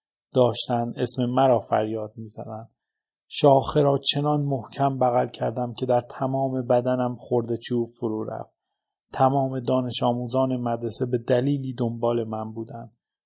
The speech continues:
ولی چه شده بود؟ چه شده بود؟ دو تا از بچه‌ها پای درخت ایستادند تا نفس بگیرند و فهمیدم اوضاع از چه قرار است. برونو و دیو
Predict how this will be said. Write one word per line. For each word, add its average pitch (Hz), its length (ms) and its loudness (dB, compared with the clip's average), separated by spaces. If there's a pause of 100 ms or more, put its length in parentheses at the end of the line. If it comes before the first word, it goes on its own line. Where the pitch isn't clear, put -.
(100)
ولی 135 220 0
چه - 260 -4
شده 113 300 -2
بود؟ 123 340 -16 (520)
چه - 200 -4
شده 123 320 0
بود؟ 120 320 -12 (540)
دو 143 100 4
تا - 180 6
از 135 180 4
بچه‌ها 131 500 2
پای 131 360 0
درخت 117 500 0
ایستادند 117 760 -4
تا 117 60 -4
نفس 113 480 -2 (140)
بگیرند 110 520 -10
و 117 80 -2 (120)
فهمیدم 131 680 -2
اوضاع 120 380 0
از - 200 -10
چه 117 80 -6
قرار 107 360 -6
است. - 360 -16 (2000)
برونو 156 480 10
و 175 40 2
دیو 165 280 6